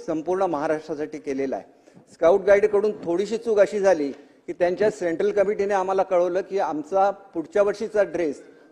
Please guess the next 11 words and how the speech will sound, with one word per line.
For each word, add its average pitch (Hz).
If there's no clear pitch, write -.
हा 196
स्काय 185
ब्लू 220
असणार 151
आहे 139
आणि 185
मध्यंतरीच्या 196
काळात 196
त्यांची 190
जांबोरी 175
झाली 196